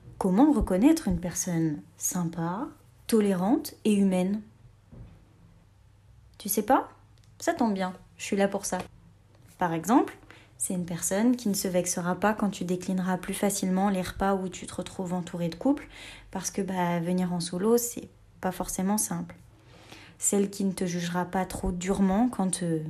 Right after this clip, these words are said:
tu seras un petit peu plus irritable que d'habitude, ou la personne qui te proposera une journée rien qu'à deux pour vous laisser le temps de discuter de tout et de rien.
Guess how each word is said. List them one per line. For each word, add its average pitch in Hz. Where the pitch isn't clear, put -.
tu -
seras -
un 185
petit 185
peu 226
plus 202
irritable 175
que 180
d'habitude, 196
ou 196
la 190
personne 220
qui 220
te -
proposera 196
une 190
journée 185
rien 202
qu'à 185
deux 190
pour 190
vous 175
laisser 180
le 170
temps 196
de 196
discuter 180
de 196
tout -
et 190
de 185
rien. 170